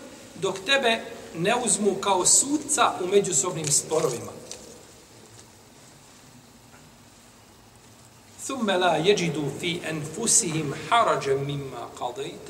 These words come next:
وَيُسَلِّمُوا تَسْلِيمًا. I potom u svojim dušama nimalo tegobe zbog onoga što si ti ili čime si im ili kako si im presudio ne osjete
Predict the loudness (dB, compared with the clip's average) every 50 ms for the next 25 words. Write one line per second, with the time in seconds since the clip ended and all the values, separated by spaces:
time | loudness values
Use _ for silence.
0 | -12 -10 -6 -4 -2 -2 0 -2 -2 -4 -8 -12 -12 -12 -14 -14 -8 -6 -4 -4
1 | -4 -6 -10 -14 -16 -16 -18 -20 -20 -20 -20 -20 -20 -20 -20 -20 -20 -20 -20 -20
2 | -20 -12 -8 -8 -6 2 4 4 4 4 4 2 2 2 0 2 4 4 4 4
3 | 2 0 -2 -2 -2 -2 0 2 2 4 4 4 2 0 0 0 2 2 2 2
4 | 2 0 0 0 2 2 2 2 2 2 2 2 2 0 0 0 0 0 0 -2
5 | -2 -2 -2 0 2 4 4 4 2 -2 -6 -8 -6 -4 -2 -2 0 -2 -2 -4
6 | -8 -8 -8 -6 -6 -6 -6 -8 -10 -14 -16 -18 -18 -20 -20 -20 -20 -20 -16 -14
7 | -12 -10 -10 -10 -8 -6 -4 -4 -4 0 0 0 0 0 -2 -6 -8 -8 -8 -10
8 | -12 -10 -8 -8 -8 -8 -6 -6 -6 -4 -6 -8 -10 -6 -4 -4 -2 -2 -4 -4
9 | -4 -6 -6 -4 -2 0 2 4 4 4 4 4 4 4 2